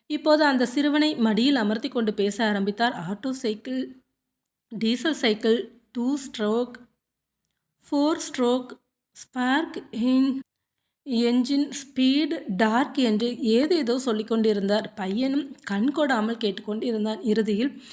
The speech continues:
"உங்களுக்கு பஸ் பத்தி எல்லாமே தெரியுமா?" என்று கேட்டான். "ம், ம்" என்றார் சிரிப்புடன். எல்லோரும் சாப்பிட்டு முடித்து வண்டியில் ஏறினர். டிரைவர் வண்டியை ஸ்டார்ட் செய்தார். அது ஸ்டார்ட் ஆகவில்லை. டிரைவரும் கண்டக்டரும் கையை பிசைந்து கொண்டு நின்றார்கள்.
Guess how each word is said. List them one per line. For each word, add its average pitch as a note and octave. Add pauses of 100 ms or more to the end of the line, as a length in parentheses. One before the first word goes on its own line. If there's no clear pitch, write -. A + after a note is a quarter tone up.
(160)
"உங்களுக்கு F4
பஸ் A3+
பத்தி E4+
எல்லாமே C4+
தெரியுமா?" G#3+
என்று G3
கேட்டான். G#3+
"ம், A#3+
ம்" C4+
என்றார் G#3
சிரிப்புடன். A3+ (400)
எல்லோரும் G#3+
சாப்பிட்டு A3
முடித்து G#3+
வண்டியில் G#3+
ஏறினர். G#3 (120)
டிரைவர் A3
வண்டியை G3
ஸ்டார்ட் G3+
செய்தார். F#3+ (320)
அது C#4
ஸ்டார்ட் D4
ஆகவில்லை. A3
டிரைவரும் A#3+
கண்டக்டரும் A3
கையை A#3+
பிசைந்து C#4+
கொண்டு G3+
நின்றார்கள். F#3